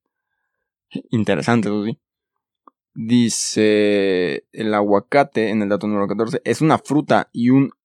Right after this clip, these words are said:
bayufruto, bayufruto, pero se clasifica como una baya". ¿De verdad esto es un dato random interesante?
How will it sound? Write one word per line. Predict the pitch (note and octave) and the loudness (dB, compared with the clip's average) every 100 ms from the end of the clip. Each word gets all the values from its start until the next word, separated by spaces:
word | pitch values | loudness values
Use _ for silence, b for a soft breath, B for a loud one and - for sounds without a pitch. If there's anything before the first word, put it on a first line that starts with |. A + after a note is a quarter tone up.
| _ _ | _ _
bayufruto, | C#3+ B2 A#2 G#2+ G#2+ - D#3 - D#2 - _ _ _ _ | -10 0 2 2 -2 2 4 4 -2 -8 _ _ _ _
bayufruto, | - A2 G#2+ G#2 - - - - _ _ _ _ | 0 2 2 0 2 2 0 -6 _ _ _ _
pero | - A2+ | 2 2
se | G#2+ | 2
clasifica | G#2 G2+ G#2 B2+ G#2 G#2+ | 0 -2 -2 -2 -2 -2
como | A2 G#2+ | 0 0
una | A2+ B2+ A2 | 2 2 4
baya". | A2+ G#2 F2 - _ _ _ _ _ _ _ _ _ _ _ _ _ _ _ _ _ _ _ _ _ | 4 2 -4 -10 _ _ _ _ _ _ _ _ _ _ _ _ _ _ _ _ _ _ _ _ _
¿De | G2+ | -2
verdad | G#2+ B2 D#3+ | 0 -2 -4
esto | E3+ E3 | -4 -6
es | E3 | -4
un | |
dato | D#3 D3 D3 | -2 0 0
random | D#3 D3+ D3 C3+ | 0 0 0 0
interesante? | B2+ B2+ - D#3+ A3+ | -2 -4 -4 -8 -8